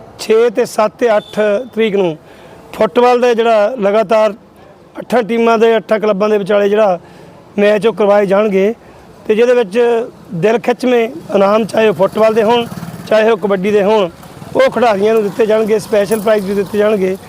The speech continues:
ਸੋ ਇਹਨਾਂ ਬੇਨਤੀਆਂ ਨਾਲ ਹੀ ਅਸੀਂ ਇਲਾਕਾ ਨਿਵਾਸੀ ਸੰਗਤਾਂ ਨੂੰ ਬੇਨਤੀ ਕਰਦੇ ਹਾਂ ਵੀ ਇਸ ਪਿੰਡ, ਪੇਂਡੂ ਖੇਡ ਮੇਲੇ ਦੀ ਰੌਣਕ ਨੂੰ ਵਧਾ ਕੇ ਆਪ ਖੇਡਾਂ ਦਾ ਆਨੰਦ ਮਾਣੋ, ਤਾਂ ਕਿ ਇਹ ਖੇਡਾਂ ਜਿਹੜੀਆਂ ਕਰਵਾਈਆਂ ਜਾਂਦੀਆਂ ਪਿੰਡਾਂ ਵਿੱਚ,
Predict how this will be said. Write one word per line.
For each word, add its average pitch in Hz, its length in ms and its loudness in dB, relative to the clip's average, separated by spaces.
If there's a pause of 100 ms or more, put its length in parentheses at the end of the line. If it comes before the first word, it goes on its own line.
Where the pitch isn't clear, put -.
(300)
ਸੋ 226 240 2
ਇਹਨਾਂ 247 460 0
ਬੇਨਤੀਆਂ 214 460 -2
ਨਾਲ 226 140 2
ਹੀ 233 240 -2 (400)
ਅਸੀਂ 214 160 0
ਇਲਾਕਾ 208 320 0
ਨਿਵਾਸੀ 214 300 0
ਸੰਗਤਾਂ 202 360 -2
ਨੂੰ 214 100 0
ਬੇਨਤੀ 202 300 0
ਕਰਦੇ 196 320 2
ਹਾਂ 175 100 2 (480)
ਵੀ 214 160 2
ਇਸ 226 220 2
ਪਿੰਡ, 214 320 -2 (840)
ਪੇਂਡੂ 226 260 0
ਖੇਡ 233 200 2
ਮੇਲੇ 220 260 2
ਦੀ 190 220 -2 (400)
ਰੌਣਕ 208 300 0
ਨੂੰ 233 120 0
ਵਧਾ 220 280 2
ਕੇ 208 320 0 (560)
ਆਪ 208 340 2 (240)
ਖੇਡਾਂ 220 280 0
ਦਾ 233 120 0
ਆਨੰਦ 208 340 0
ਮਾਣੋ, 226 360 0 (380)
ਤਾਂ 233 200 2
ਕਿ 202 280 0 (340)
ਇਹ 233 100 0
ਖੇਡਾਂ 240 540 0
ਜਿਹੜੀਆਂ 226 300 0
ਕਰਵਾਈਆਂ 214 460 0
ਜਾਂਦੀਆਂ 214 320 0
ਪਿੰਡਾਂ 202 320 0
ਵਿੱਚ, 196 340 -2